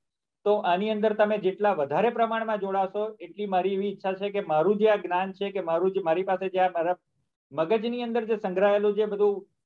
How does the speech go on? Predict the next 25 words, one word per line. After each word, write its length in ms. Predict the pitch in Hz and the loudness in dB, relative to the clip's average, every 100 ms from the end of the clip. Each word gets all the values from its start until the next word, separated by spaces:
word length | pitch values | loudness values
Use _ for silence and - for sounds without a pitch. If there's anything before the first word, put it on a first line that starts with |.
| - | -12
અ, 20 | 143 143 143 143 143 135 123 | -6 -4 -4 -4 -4 -6 -2
જથ્થો 440 | 180 180 220 233 | -2 0 2 2
છે, 240 | 196 147 110 _ _ _ _ - | 2 -2 -6 _ _ _ _ -2
તે 100 | 220 | 0
જથ્થો 380 | 196 190 220 | 0 0 -2
તમારા 420 | 220 202 208 214 208 | 0 0 4 4 4
સુધી 240 | 202 202 | 2 0
હું 140 | 214 | -2
થોડોક 300 | 196 202 220 | -2 -4 -4
પહોંચતો 380 | - 160 160 214 | -4 -6 0 0
કરું, 440 | 208 220 208 160 - _ _ | 2 2 2 0 -8 _ _
તો 120 | - 185 | -2 0
મને 260 | 170 208 | 2 2
પણ 160 | 214 208 | 2 -2
એમ 140 | 202 | -2
થાય 160 | 196 208 | 0 0
કે 80 | 208 | 0
હા, 300 | 180 196 165 | 2 4 2
હજુ 180 | 170 | 0
બીજું 220 | 202 202 214 | -4 -4 -4
ભરવાની 440 | 170 175 190 202 | -2 0 0 -2
થોડી 200 | 190 202 | -2 -4
જગ્યા 400 | 165 151 135 170 | -4 -6 -2 -2
થાય. 280 | 170 151 123 - _ _ _ _ _ | 0 -4 -4 -10 _ _ _ _ _
તો 380 | 196 208 214 - | -4 -2 -2 -6